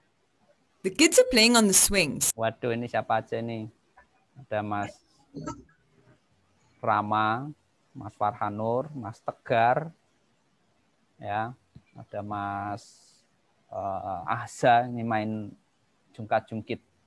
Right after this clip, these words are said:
Speaker 2: Ada mechanical energy.
Speaker 1: How does the swing move? The swing moves using mechanical.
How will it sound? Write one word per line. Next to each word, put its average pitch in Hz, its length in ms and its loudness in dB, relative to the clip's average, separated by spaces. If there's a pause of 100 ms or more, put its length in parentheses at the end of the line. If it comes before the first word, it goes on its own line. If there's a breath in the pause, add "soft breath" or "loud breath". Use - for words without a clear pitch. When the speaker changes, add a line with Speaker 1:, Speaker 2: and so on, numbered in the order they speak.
(1400)
Speaker 2:
Ada 127 160 4
mechanical 139 560 2
energy. 113 480 -2
Speaker 1:
How 277 160 6
does 466 240 2
the 403 160 4
swing 339 400 4
move? 151 480 -2 (4000)
The 175 100 -2
swing 349 420 6
moves 226 440 4
using 208 320 8
mechanical. 240 640 4